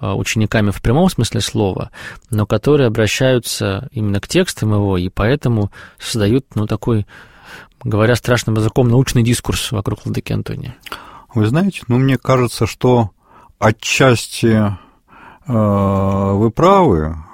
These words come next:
Speaker 2: но отчасти это происходит, ну, как-то само собой, естественным образом,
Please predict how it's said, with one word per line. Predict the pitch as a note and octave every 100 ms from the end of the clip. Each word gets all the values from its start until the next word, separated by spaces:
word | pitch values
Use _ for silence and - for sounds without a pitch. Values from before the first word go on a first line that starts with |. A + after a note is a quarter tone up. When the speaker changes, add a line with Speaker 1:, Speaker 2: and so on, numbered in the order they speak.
| - -
Speaker 2:
но | C#3 G#2+ A2 C3 B2+ _ _ -
отчасти | A#2+ - E3 D#3+ -
это | B2 A#2
происходит, | G#2 A2 G#2 - - B2+ A2+ - -
ну, | A2+
как-то | G#2 G2
само | - A2+ A#2+ B2+
собой, | - F#2+ G2+ A2
естественным | F#2 - A2+ - F#2+ G2 G2+
образом, | D#2 C2 C#2+